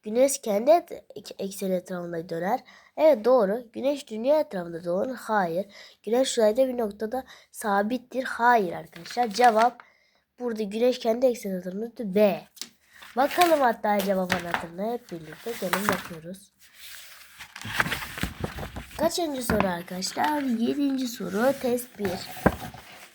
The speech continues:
Bakın burada. Test bir, yedinci soru B'ymiş. Evet, bizim cevabımız da B'ydi.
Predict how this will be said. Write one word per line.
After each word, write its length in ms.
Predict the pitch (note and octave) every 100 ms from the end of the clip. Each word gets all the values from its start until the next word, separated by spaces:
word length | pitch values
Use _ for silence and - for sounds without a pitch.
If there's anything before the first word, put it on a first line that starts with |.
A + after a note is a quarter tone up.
| -
Bakın 320 | A#3 G3+ G#3
burada. 400 | A3 G#3 F3+ G3+ A3 _ _ _ - - - - _ _ _ _ _ _ _ -
Test 440 | A3 G3 F#3 -
bir, 200 | F#3 F#3+
yedinci 500 | G#3+ G3+ F#3 - F3+
soru 220 | F#3 G3+ A3 - _ _ _ _ _ _ -
B'ymiş. 680 | F#3+ E3+ D#3+ F#3 - - - _ -
Evet, 400 | D#4+ D#4 G3+ A3+
bizim 240 | C#4+ D#4
cevabımız 540 | C#4+ C#4+ C#4 C#4 C#4+
da 160 | B3 G3+
B'ydi. 400 | F3+ F3 B3 D#4